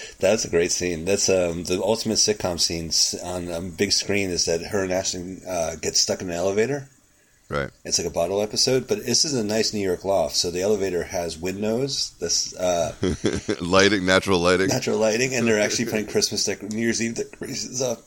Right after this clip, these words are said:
Speaker 1: And then, uh, but it's, it's not like those evil lofts that, that take the, uh, apartments from, away from old ladies.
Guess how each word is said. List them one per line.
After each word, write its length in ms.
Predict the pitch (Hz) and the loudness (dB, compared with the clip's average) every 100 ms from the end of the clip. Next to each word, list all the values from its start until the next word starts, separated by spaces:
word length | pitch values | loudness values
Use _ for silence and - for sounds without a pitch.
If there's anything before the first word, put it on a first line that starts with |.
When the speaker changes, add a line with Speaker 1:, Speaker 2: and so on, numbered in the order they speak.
| _ _ _ _ _ - _ - | _ _ _ _ _ -20 _ -6
Speaker 1:
And 160 | 117 113 | 0 2
then, 200 | 120 113 | 4 4
uh, 280 | 104 104 - - - - | 2 0 -4 -10 -16 -6
but 80 | 135 | -2
it's, 140 | 127 - | 0 0
it's 260 | - 139 147 | -2 0 2
not 200 | 151 170 | 0 2
like 160 | 135 | 0
those 200 | 113 101 | 2 2
evil 260 | 113 104 95 | 0 2 2
lofts 360 | 95 95 90 | 4 2 2
that, 200 | - 85 82 - - | 0 0 -2 -10 -12
that 180 | - 85 | -6 -6
take 280 | - 92 - | -2 -4 -4
the, 320 | 87 85 82 | -4 -2 0
uh, 380 | 82 78 76 71 | 0 0 -2 -6
apartments 440 | 76 98 90 85 | -6 -4 -4 -4
from, 140 | - 92 | -4 0
away 140 | 90 | 0
from 160 | 87 87 | 0 -2
old 160 | 85 | 0
ladies. 440 | 90 98 82 78 | 2 2 0 -4